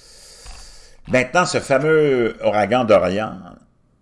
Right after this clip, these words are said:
Dorian a déversé plus de six cent neuf millimètres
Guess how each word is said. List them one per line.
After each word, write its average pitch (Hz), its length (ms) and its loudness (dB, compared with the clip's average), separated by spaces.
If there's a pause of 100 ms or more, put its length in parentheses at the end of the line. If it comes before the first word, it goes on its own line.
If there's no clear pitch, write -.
(140)
Dorian 92 520 -8
a 92 100 -6
déversé 92 480 -6
plus 127 160 -16
de 92 120 -10
six - 280 -6
cent 208 300 -4
neuf 175 600 -6
millimètres 190 920 -8